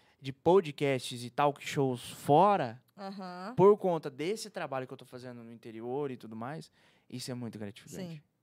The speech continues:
Speaker 1: Isso é muito legal. Isso é muito importante.
Speaker 2: Sim.
Speaker 1: E, tipo assim, pra mim,
Speaker 2: Uhum.
Speaker 1: Tá, é legal, é importante pra mim, me concretiza, autoridade e tudo mais, reconhecimento. Mas também é impor-, mais importante porque tenho pessoas que estão aqui.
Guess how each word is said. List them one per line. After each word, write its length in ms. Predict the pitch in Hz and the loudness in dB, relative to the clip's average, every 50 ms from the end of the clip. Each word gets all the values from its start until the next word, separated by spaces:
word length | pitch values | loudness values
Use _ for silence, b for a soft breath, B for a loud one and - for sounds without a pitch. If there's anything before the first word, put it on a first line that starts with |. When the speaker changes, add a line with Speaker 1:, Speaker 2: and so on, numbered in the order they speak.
| _ | _
Speaker 1:
Isso 240 | - 123 127 - 139 | -4 -4 -2 -2 -2
é 40 | 131 | -4
muito 380 | 123 120 120 127 127 123 - 101 | -4 -4 -4 -4 -4 -6 -6 -8
legal. 300 | 101 101 - - - - 165 | -12 -12 -12 -14 -18 -16 -12
Isso 240 | - 131 - - 147 | -12 -8 -4 -2 -2
é 40 | |
muito 340 | 131 120 117 123 135 131 123 | 0 0 2 2 2 2 0
importante. 360 | 113 - 113 107 - - - | -2 -4 -4 -4 -4 -6 -10
Speaker 2:
Sim. 260 | - 190 175 170 170 b b b b b b b b b - | -12 -12 -12 -12 -14 b b b b b b b b b -10
Speaker 1:
E, 40 | 147 | -8
tipo 140 | 156 147 165 | -6 -6 -6
assim, 180 | 156 165 151 | -6 -6 -4
pra 180 | 147 185 196 208 | -2 0 0 0
mim, 200 | 208 180 135 117 - _ _ _ _ | 0 -2 -6 -8 -12 _ _ _ _
Speaker 2:
Uhum. 300 | 208 220 233 220 202 190 | -12 -10 -10 -10 -8 -2
Speaker 1:
Tá, 180 | 190 190 190 170 | 0 2 2 2
é 40 | 139 | 2
legal, 200 | 135 143 160 170 | 2 2 2 2
é 40 | 165 | 2
importante 340 | 139 143 139 151 160 156 151 | 0 -2 0 0 -2 -2 -2
pra 160 | - 127 123 | -4 -4 -4
mim, 280 | 127 143 160 160 143 | -2 -2 -2 -2 -2
me 180 | 127 123 123 117 - _ | -2 -4 -6 -8 -10 _
concretiza, 680 | - 135 135 123 131 123 120 - 151 175 180 147 127 131 | -6 -4 -4 -4 -6 -8 -6 -6 -4 -2 -2 -2 -2 -2
autoridade 680 | 123 - 131 127 120 110 147 160 165 160 147 131 127 | -4 -4 -6 -6 -4 -2 0 0 2 2 2 0 -2
e 40 | 127 | -8
tudo 200 | - 123 123 117 | -12 -8 -2 2
mais, 400 | 110 123 139 156 156 143 127 - | 4 6 8 8 8 6 4 2
reconhecimento. 760 | 131 - - 127 123 120 - - 123 135 151 160 156 - b b b b b b b b b b b b | -2 -2 -2 -2 -2 -4 -4 -4 -2 0 0 0 -2 -4 b b b b b b b b b b b b
Mas 200 | - 185 202 196 | -10 -8 -8 -8
também 200 | 196 196 180 185 180 165 | -8 -10 -12 -10 -10 -10
é 60 | 170 | -12
impor-, 260 | 165 156 - 165 123 | -12 -12 -12 -12 -10
mais 280 | 113 151 156 160 156 147 | -8 -6 -6 -6 -6 -8
importante 500 | 151 139 147 143 143 147 143 147 139 - | -10 -10 -10 -10 -8 -8 -10 -10 -12 -14
porque 280 | _ - 147 139 151 143 | _ -10 -10 -8 -8 -10
tenho 260 | - 156 156 160 147 | -8 -8 -8 -8 -8
pessoas 500 | - 139 127 - - 139 131 127 120 - | -10 -12 -12 -10 -10 -10 -8 -10 -12 -12
que 100 | - 127 | -12 -12
estão 340 | 123 - - 147 135 127 117 | -12 -6 -2 -2 0 0 -2
aqui. 380 | 117 - - 113 104 95 - | -6 -10 -12 -12 -12 -14 -16